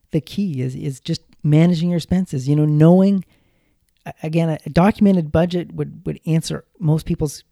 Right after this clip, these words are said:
questions, you know, "Can I do this? Can I not do this?" And it just,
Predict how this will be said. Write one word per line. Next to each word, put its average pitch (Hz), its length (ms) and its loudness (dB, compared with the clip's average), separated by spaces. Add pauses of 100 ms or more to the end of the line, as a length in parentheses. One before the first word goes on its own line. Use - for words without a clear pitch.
(180)
questions, 151 480 -2
you 143 100 -2
know, 135 460 -4
"Can 156 180 2
I 147 80 4
do 147 160 2
this? 147 160 0
Can 143 220 -2
I 135 40 0
not 143 220 0
do 135 120 -4
this?" 135 260 -6
And 147 120 -6
it 147 100 -4
just, 208 320 -6